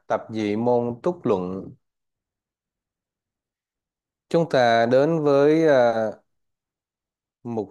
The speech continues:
số ba mươi ở trong chương Ba Pháp. À, đó là ba mạng, ba mạng loại. Đó là ngã thắng mạng, ngã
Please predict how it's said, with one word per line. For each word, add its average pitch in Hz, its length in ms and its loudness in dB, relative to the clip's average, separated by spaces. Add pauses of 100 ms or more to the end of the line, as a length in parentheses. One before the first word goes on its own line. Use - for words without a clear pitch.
số 127 420 2
ba 127 240 2
mươi 123 500 0
ở 117 200 -6
trong 120 340 -4
chương 123 320 -2
Ba 110 220 0
Pháp. 170 460 -8 (1400)
À, 113 300 -8
đó 143 140 4
là 98 640 0 (800)
ba 135 220 0
mạng, 104 560 -4 (1080)
ba 135 280 0
mạng 104 300 -4
loại. 101 520 -4 (1300)
Đó 160 80 0
là 139 180 2
ngã 107 520 0 (100)
thắng 185 300 -6
mạng, 98 440 -4 (1300)
ngã 107 640 0